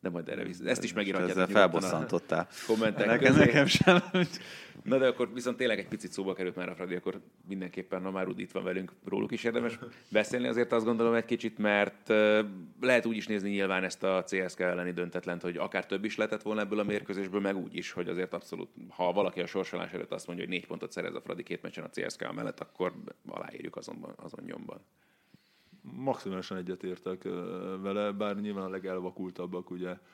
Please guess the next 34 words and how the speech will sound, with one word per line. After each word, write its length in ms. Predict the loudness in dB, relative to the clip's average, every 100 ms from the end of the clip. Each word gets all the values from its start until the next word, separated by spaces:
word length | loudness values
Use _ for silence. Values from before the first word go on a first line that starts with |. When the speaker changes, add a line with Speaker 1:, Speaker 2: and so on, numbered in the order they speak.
| _ _
Speaker 3:
azt 180 | -18 -16
mondták, 220 | -16 -16
hogy 140 | -16 -18
hát 100 | -18 _ _
ezt 200 | -16 -12
is 80 | -12
simán 260 | -10 -10
meg 140 | -10 -10
lehetett, 380 | -10 -10 -12 -12
ö, 40 | -12 -12 -12 -12 -12 -12
volna 300 | -12 -12 -12
nyerni. 200 | -14 -4
Sőt, 220 | -2 0
a 40 | 0
Ludogorec 520 | 0 -2 -2 -4 -6
ellen 200 | -10 -10
is 100 | -10
hány 160 | -10
helyzetünk 440 | -8 -6 0 2 4
volt 320 | 4 4 4
meg. 120 | 2
Speaker 1:
<laughs> 80 | 4
Speaker 3:
Szóval 140 | 2 4
minden 180 | 4
meccset 220 | 4 2 2
meg 140 | 2
lehetett 260 | 2 0 -2
volna 200 | -2 -2
nyerni, 340 | -2 -2 -2 -4 -6 -8
<laughs> 220 | -16 -14 -4
nyilvánvalóan 640 | 0 2 2 2 0 -2
eddig 260 | -4 -4 -4
a 160 | -6
csoportban, 600 | -6 -6 -4 -6 -6 -8